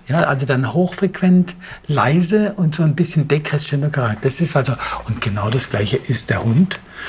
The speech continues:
der knurrt, Distanz und der winselt, wenn der Onkel oder wenn der, wenn der Halter nach Hause kommt. Genau das Gleiche bei der Katze. Das Fauchen ist also rau und tieffrequent eher. Und es, äh, also da, Sie sehen das im Grunde genommen bei unseren ganzen Tieren.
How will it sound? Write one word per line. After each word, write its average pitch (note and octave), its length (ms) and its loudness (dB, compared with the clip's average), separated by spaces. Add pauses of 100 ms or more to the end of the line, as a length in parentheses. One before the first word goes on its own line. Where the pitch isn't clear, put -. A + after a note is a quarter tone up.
(240)
der B2+ 120 0
knurrt, - 440 0 (720)
Distanz C3 720 -2 (280)
und C3+ 140 0
der A#2+ 160 0
winselt, D#3 500 2 (280)
wenn C3 200 -2
der B2 140 0
Onkel C3+ 300 0
oder A#2 160 -2
wenn A2+ 100 0
der, A2 220 -2
wenn A#2 140 0
der A#2 180 2
Halter A#2 200 2
nach A#2+ 200 2
Hause A2 260 2
kommt. G2+ 340 -2 (240)
Genau A#2+ 260 2
das C#3 180 -4
Gleiche B2 240 0
bei A#2 140 -2
der G2+ 120 -4
Katze. F#3 500 -2 (460)
Das - 120 -4
Fauchen D#3 640 0 (280)
ist C#3 160 -2
also A#2+ 220 0
rau C#3 440 0 (220)
und C#3 220 -2
tieffrequent F3+ 680 0
eher. F#3+ 320 0 (280)
Und C#3+ 160 0
es, - 300 -6
äh, D3 40 0
also C3 260 2
da, C3 200 2
Sie - 200 -6
sehen C#3 300 0
das C3+ 160 -2
im D3+ 100 -2
Grunde E3 300 2
genommen D3 240 2
bei C#3 180 2
unseren C#3 320 -2
ganzen E3+ 380 0
Tieren. C#3+ 440 0